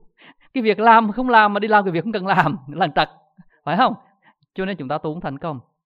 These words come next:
Vì vậy, từ nay về sau ai mà than phiền nói: "Thưa thầy, con tu hành sau ba năm rồi vọng tưởng nó vẫn còn",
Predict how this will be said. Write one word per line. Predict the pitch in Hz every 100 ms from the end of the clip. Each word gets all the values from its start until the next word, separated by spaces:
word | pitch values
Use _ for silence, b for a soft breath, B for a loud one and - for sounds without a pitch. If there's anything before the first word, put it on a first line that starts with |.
| _ _ _ _ _ _ -
Vì | 147
vậy, | 139 135 127 _ _ _ _ _ _
từ | 147
nay | 143
về | 151 143
sau | 135 139
ai | 135 143
mà | 143
than | - 139
phiền | 143 139 131
nói: | 127
"Thưa | 143
thầy, | 135 131 131 - _ _ _ -
con | 156
tu | 147 165
hành | 135
sau | 131 147
ba | 135 170
năm | 180 190
rồi | 170
vọng | 143 131 127
tưởng | 127
nó | 131
vẫn | 127 127
còn", | 139 131 120